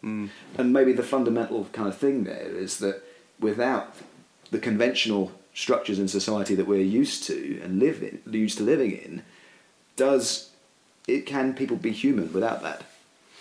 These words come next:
Speaker 1: Yeah.
Speaker 2: Do you know what I mean? Uh, uh, no, now obviously you can make a lot of, you have to say, yeah, okay, you have to make allowances for the fact that the script is maybe not brilliant, some of the cinematography is not brilliant, and all the rest of it,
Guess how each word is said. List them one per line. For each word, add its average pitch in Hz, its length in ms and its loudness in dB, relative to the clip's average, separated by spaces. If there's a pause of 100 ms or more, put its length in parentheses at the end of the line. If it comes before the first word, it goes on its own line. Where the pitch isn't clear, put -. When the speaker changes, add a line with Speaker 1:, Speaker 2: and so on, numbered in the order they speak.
(420)
Speaker 1:
Yeah. 113 280 -4 (300)
Speaker 2:
Do 135 100 2
you 135 60 6
know 131 40 4
what 135 100 4
I - 20 4
mean? 98 220 0 (300)
Uh, 135 160 2 (340)
uh, 156 120 -4 (340)
no, 180 220 4
now 147 180 4
obviously 143 340 4
you 117 240 0
can 127 100 0
make 123 180 0
a 117 40 2
lot 110 200 4
of, 98 260 -2 (360)
you 117 140 2
have 113 100 2
to 104 120 0
say, 95 240 2
yeah, 104 200 2
okay, 95 300 -4 (100)
you 107 120 -2
have 104 60 -2
to 117 60 -2
make 101 120 -2
allowances 101 380 -2
for 87 60 -14
the - 60 -14
fact 98 180 -6
that 95 120 -10
the - 60 -12
script 98 340 -2
is 98 320 -2 (300)
maybe 117 520 4
not 107 300 -2
brilliant, 101 460 0 (680)
some 113 240 0
of 101 120 2
the 101 300 6
cinematography 98 1000 2
is 95 160 2
not 98 180 -4
brilliant, 101 480 0 (260)
and 101 80 -2
all 95 60 2
the 98 80 0
rest 98 200 -2
of 104 80 -2
it, 117 180 2